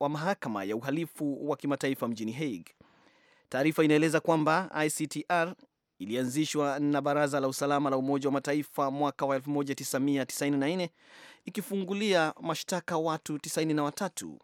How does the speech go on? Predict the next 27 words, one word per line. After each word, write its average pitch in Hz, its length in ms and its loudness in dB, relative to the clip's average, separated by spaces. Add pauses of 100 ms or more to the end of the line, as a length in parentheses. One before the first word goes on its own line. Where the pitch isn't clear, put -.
(460)
imewahukumu 135 680 -2
watu 147 220 0
sitini 151 260 -2
na 143 100 4
moja 156 500 2 (280)
na 185 80 0
kutowapata 180 520 -2
na 156 80 -2
hatia 151 280 -2
wengine 131 360 0
kumi 117 200 -6
na 117 560 -6
wanne. 120 400 -2 (680)
Imesema 139 420 0
mahakama 139 380 0
hiyo 165 360 2
imechangia 143 580 0
kwa 143 120 -4
kiasi 147 280 -4
kikubwa 170 480 -2 (320)
kueleza 208 400 4
ukweli 196 300 2
kuhusu 190 340 -6
kile 147 360 -4
kilichotokea 131 640 -6
nchini 139 280 0
Rwanda 165 380 0